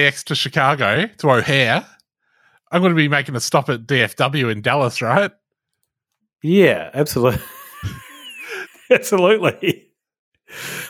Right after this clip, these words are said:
Speaker 2: Uh, second busiest airport in the world.
Speaker 1: Mm. Lot
Speaker 2: Wait,
Speaker 1: of
Speaker 2: what's the
Speaker 1: my
Speaker 2: one that's, what the one, what's the cooked airport?
Speaker 1: With all of the d-,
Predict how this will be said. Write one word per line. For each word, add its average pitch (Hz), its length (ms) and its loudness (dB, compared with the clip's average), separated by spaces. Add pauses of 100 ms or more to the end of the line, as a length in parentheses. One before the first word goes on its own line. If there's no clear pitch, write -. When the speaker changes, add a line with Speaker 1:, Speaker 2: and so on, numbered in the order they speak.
(200)
Speaker 2:
Uh, 143 220 2
second 208 800 2 (180)
busiest 165 540 4
airport 147 560 2
in 139 140 2
the 135 80 4
world. 127 800 4 (1800)
Speaker 1:
Mm. 240 340 -16 (960)
Lot - 120 0
Speaker 2:
Wait, 214 80 4
Speaker 1:
of 196 60 -2
Speaker 2:
what's 254 220 4
the 247 60 2
Speaker 1:
my 277 60 2
Speaker 2:
one 269 180 4
that's, - 380 0
what 226 160 2
the 262 60 2
one, 240 240 2
what's 247 200 2
the - 100 2
cooked - 280 0
airport? 165 440 0 (2250)
Speaker 1:
With 160 140 0
all 165 180 4
of 139 100 -2
the 135 380 4
d-, 127 80 -8